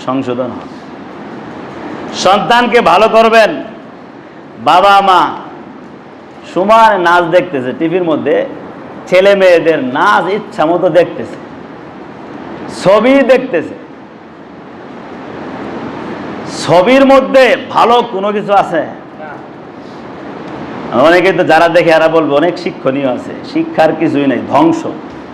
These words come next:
Speaker 1: ধ্বংস ছাড়া কিছুই নাই। ছেলে আর মেয়ে ছাড়া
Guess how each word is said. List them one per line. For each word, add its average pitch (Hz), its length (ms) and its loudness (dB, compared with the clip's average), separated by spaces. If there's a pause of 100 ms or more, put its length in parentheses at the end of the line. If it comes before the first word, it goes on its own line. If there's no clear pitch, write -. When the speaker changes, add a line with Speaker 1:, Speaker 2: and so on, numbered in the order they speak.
(680)
Speaker 1:
ধ্বংস 247 280 4 (120)
ছাড়া - 200 6
কিছুই 226 440 -2
নাই। 160 120 -2 (2250)
ছেলে 240 260 4 (140)
আর 233 80 2 (160)
মেয়ে 254 180 2 (120)
ছাড়া 214 260 6